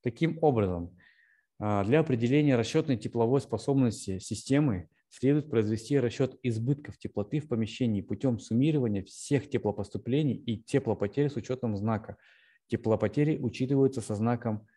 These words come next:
минус. А, на данном рисунке, м, схематически, а, показаны теплопоступления и теплопотери в помещении общественного здания. То есть, э, это идет к расчету избытков теплоты.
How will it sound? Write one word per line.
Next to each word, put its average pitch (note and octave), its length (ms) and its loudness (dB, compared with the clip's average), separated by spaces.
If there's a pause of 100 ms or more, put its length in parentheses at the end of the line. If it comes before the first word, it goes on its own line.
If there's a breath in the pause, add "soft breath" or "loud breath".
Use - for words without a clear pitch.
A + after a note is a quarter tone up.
(120)
минус. A2 480 -2 (960)
А, G#2+ 200 -2
на A2 140 0
данном B2 320 4
рисунке, D#3 340 -2
м, A2 320 -2
схематически, A2 840 -8 (400 loud breath)
а, F#2+ 140 -6
показаны A2 580 0
теплопоступления B2 880 -2
и A#2 220 -2
теплопотери G#2 1120 0
в - 80 -12
помещении G#2+ 540 0
общественного A2 520 -4
здания. G2 380 -4 (1400 soft breath)
То A2 120 -4
есть, G2+ 160 -4
э, G#2 60 0
это G2 680 0
идет A2 220 -4
к - 80 -10
расчету A2 480 -2
избытков A2 400 -4
теплоты. G#2 500 -6